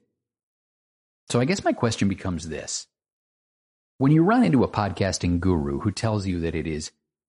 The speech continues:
absolutely critical to maintain your podcast's publishing schedule, could it be that they are a service provider in the podcast space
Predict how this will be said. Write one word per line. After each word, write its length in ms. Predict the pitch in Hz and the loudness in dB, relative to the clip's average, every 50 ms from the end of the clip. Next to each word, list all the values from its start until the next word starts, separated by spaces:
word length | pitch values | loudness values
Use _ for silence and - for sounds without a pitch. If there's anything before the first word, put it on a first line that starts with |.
| _ _ - | _ _ -2
absolutely 800 | 117 127 123 107 - - - 95 90 98 110 110 98 90 82 78 | 0 2 2 2 0 -2 -2 0 2 2 2 2 2 -2 -4 -6
critical 560 | - - - - 143 110 90 - - 80 76 | -8 -6 -2 0 0 0 0 -2 -4 -6 -4
to 120 | - - | -4 -2
maintain 560 | 92 85 85 90 87 85 - - 107 107 101 | -2 0 0 0 -2 -2 -2 -2 -2 0 0
your 140 | 92 87 90 | 0 0 -2
podcast's 760 | - - - 110 104 95 98 - - 92 76 - - - - - | -2 -4 -2 -2 -2 -2 -4 -6 -6 -4 -4 -4 -6 -10 -12 -14
publishing 560 | - - 117 110 107 95 85 - - 78 78 | -8 -4 -4 0 0 0 0 -2 -2 -4 -6
schedule, 560 | - - - 80 78 - - - - - - _ _ _ _ _ _ _ _ _ _ _ _ _ _ _ _ _ _ _ _ _ _ _ _ _ _ _ _ - | -6 -6 -6 -6 -6 -6 -8 -10 -10 -12 -14 _ _ _ _ _ _ _ _ _ _ _ _ _ _ _ _ _ _ _ _ _ _ _ _ _ _ _ _ -2
could 120 | 175 165 | 0 0
it 160 | 156 151 - | 0 0 0
be 220 | - 190 254 294 294 | 0 0 2 0 0
that 260 | - - 113 - - | -2 -4 -6 -4 -2
they 160 | 127 127 123 | 0 0 2
are 220 | 101 95 95 87 | 2 0 0 -2
a 40 | 78 | -4
service 540 | - - - - 113 107 101 110 117 - - | -4 -6 -4 -2 -2 0 0 0 0 -2 -4
provider 800 | - - - - 107 87 87 95 90 90 95 98 101 104 104 - - | -8 -6 -2 -2 -2 0 0 0 0 0 0 0 0 0 -2 -2 -4
in 260 | 95 95 98 95 87 | -2 0 0 0 0
the 100 | 87 87 | -2 -4
podcast 800 | - - - 92 92 92 95 - - 95 80 80 - - - - | -6 -6 -6 -4 -4 -4 -6 -6 -4 -4 -4 -4 -4 -8 -8 -10
space 560 | - - - - 85 92 95 - - - - | -10 -8 -6 -4 -4 -4 -4 -6 -8 -12 -14